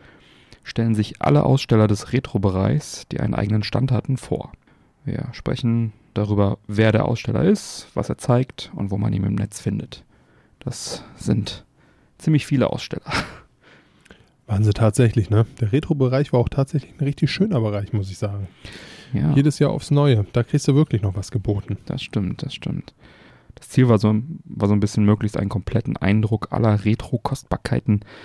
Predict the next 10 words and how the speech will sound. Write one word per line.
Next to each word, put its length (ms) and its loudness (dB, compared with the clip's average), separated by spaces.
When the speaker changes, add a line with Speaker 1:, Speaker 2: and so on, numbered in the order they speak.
Speaker 1:
am 120 -4
über 220 0
tausendsechshundert 880 -2
Quadratmeter 640 -2
großen 460 -2
Retro-Stand 680 -4
zu 100 -18
vermitteln. 480 2
Damit 260 -2
du 220 0